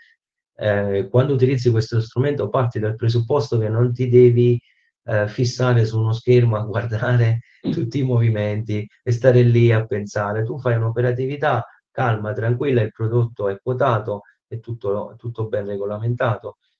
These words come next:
Io magari la butto un po' più a pane e vino, ecco, però in realtà l'utilizzo di questo strumento che magari viene dimenticato, il fatto che io possa aprire un'operazione sull'S and P sapendo già il mio stop,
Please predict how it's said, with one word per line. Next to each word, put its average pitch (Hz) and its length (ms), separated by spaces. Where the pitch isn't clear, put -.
Io 127 260
magari 131 360
la 127 120
butto 117 320
un 113 80
po' 123 220
più 123 340
a 98 180
pane 110 300
e - 20
vino, 101 320
ecco, 104 240
però 123 180
in 131 80
realtà 107 880
l'utilizzo 123 440
di 147 100
questo 143 300
strumento 123 600
che 107 100
magari 135 300
viene 117 180
dimenticato, 107 600
il 101 100
fatto 147 240
che 139 60
io 143 80
possa 120 260
aprire 120 240
un'operazione 117 480
sull'S 107 440
and 107 120
P 117 280
sapendo 143 500
già 123 300
il 113 80
mio 127 160
stop, 104 680